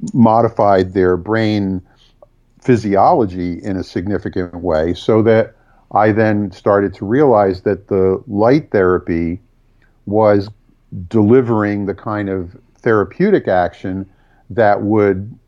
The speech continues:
resolve the problem of neurodegeneration at a tissue level, while the biofeedback, the neurofeedback, was actually working to correct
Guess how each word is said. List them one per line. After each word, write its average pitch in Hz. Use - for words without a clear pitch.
resolve 107
the 90
problem 113
of 92
neurodegeneration 101
at 92
a 80
tissue 120
level, 80
while 110
the 101
biofeedback, 107
the 98
neurofeedback, 95
was 107
actually 98
working 95
to -
correct 92